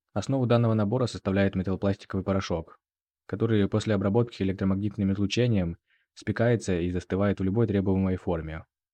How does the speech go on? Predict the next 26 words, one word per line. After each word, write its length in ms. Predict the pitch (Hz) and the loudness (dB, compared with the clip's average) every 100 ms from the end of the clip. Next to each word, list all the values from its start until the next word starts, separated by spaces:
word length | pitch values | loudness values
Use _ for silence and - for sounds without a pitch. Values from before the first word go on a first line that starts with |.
| _ _ | _ _
Прочность 400 | - 127 120 101 | -2 -2 0 -2
у 40 | 92 | 0
него 180 | 95 92 | 0 0
хоть 200 | 90 95 | -2 -2
и 40 | |
невысока, 540 | 90 92 92 127 113 | -2 -2 -2 -2 -2
но 160 | 90 101 | -2 -2
для 200 | 101 92 | -2 -2
кратковременной 600 | 101 101 104 123 123 110 | -4 -4 0 2 2 0
заплатки 440 | 101 101 120 - 107 | 0 0 0 -2 -4
хватит. 480 | 104 85 - - _ _ _ _ _ _ | -2 -2 -4 -16 _ _ _ _ _ _
В 20 | - | -4
комплект 320 | 101 131 131 | 0 0 0
также 240 | 110 104 | 0 0
входит 280 | - 117 98 | 2 2 2
несколько 680 | 104 104 - 95 90 87 87 _ _ _ _ _ | 0 -2 -2 -2 0 -2 -6 _ _ _ _ _
фиксирующих 580 | 104 117 110 101 107 107 | -4 0 0 0 0 2
линз, 400 | 98 80 - - _ _ _ _ | 0 0 -10 -20 _ _ _ _
синтетические 680 | 110 107 127 113 - 101 | -4 -2 -4 -6 -4 -2
мышцы, 520 | 98 135 131 - 104 90 | 0 0 -2 -4 -6 -2
провода 520 | 95 92 101 123 104 | -2 0 4 4 2
и 180 | 123 117 | 0 -2
простейшие 480 | 101 - 120 110 | -4 -2 -2 -2
компьютерные 500 | 95 90 98 95 95 | -4 -4 -2 0 0
платы. 500 | 92 85 82 80 85 - _ _ _ _ _ _ _ _ _ _ _ | 0 -4 -4 -10 -12 -18 _ _ _ _ _ _ _ _ _ _ _
Защита. 640 | 101 123 - 95 - 80 | -4 -2 0 0 -2 -6